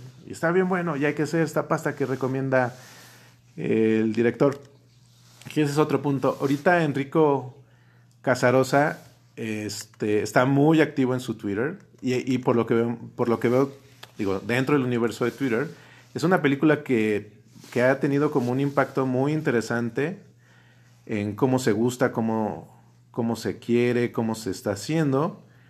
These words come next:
Entonces, este, si pueden escribirle, a veces les contesta.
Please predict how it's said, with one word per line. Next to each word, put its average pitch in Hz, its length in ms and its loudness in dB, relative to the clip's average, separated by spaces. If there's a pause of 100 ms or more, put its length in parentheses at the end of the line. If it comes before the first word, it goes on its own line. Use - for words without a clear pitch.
(260)
Entonces, 113 600 -2
este, 101 540 -2
si 117 140 0
pueden 147 260 0
escribirle, 160 520 4
a - 20 10
veces 143 420 2 (460)
les 104 180 -8
contesta. 147 720 0